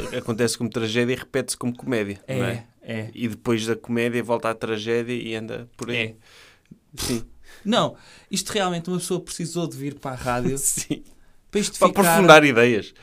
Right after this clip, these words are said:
Speaker 2: Não, super aprofundado.
Speaker 1: Não, mas, mas se for
Speaker 2: Estás a
Speaker 1: preciso,
Speaker 2: ver?
Speaker 1: se for preciso, eu já li livros de Nietzsche,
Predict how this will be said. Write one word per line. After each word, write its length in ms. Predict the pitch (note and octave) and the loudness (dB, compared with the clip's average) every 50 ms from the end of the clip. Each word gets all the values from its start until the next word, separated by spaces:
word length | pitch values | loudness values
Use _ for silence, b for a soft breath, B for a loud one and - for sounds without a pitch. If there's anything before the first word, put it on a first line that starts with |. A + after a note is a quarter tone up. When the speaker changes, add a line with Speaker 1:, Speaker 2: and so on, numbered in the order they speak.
| B B B B B - | B B B B B -10
Speaker 2:
Não, 260 | A3+ B3 A#3 F3+ - | -8 -6 -6 -6 -6
super 400 | - - - A#3 - - G3 F#3 | -4 -4 -4 -2 0 2 2 4
aprofundado. 520 | F3+ E3+ F3 F3 E3 - E3+ E3+ C4+ - - | 2 2 -2 -4 -4 -2 2 4 6 6 6
Speaker 1:
Não, 60 | C4 | 6
mas, 80 | B3+ - | 4 2
mas 180 | A#3 B3+ C4 - | 0 0 0 0
se 80 | - | 0
for 160 | - A3+ - - - | -2 -2 -4 -4 -4
Speaker 2:
Estás 320 | - - - F#3 F3+ - | -2 2 4 4 6 6
a 40 | G3 | 6
Speaker 1:
preciso, 40 | - | 6
Speaker 2:
ver? 180 | G3 G3+ A#3+ | 4 4 2
Speaker 1:
se 80 | - - | 0 0
for 120 | - A3 | -2 -2
preciso, 300 | F3 - - F#3+ F3+ F#3 G3+ | -4 -4 -2 2 6 8 8
eu 60 | F3 | 8
já 160 | E3 G3+ G3 | 10 8 8
li 160 | F#3+ F#3+ F3+ | 8 8 6
livros 380 | E3 D3+ D3+ C3 A#2+ A#2+ A#2 A#2 | 6 6 4 2 2 -2 -4 -2
de 60 | A#2+ | 0
Nietzsche, 460 | A#2 G#2+ G#2+ A2+ - - - - - | 0 0 0 -2 -4 -4 -6 -6 -6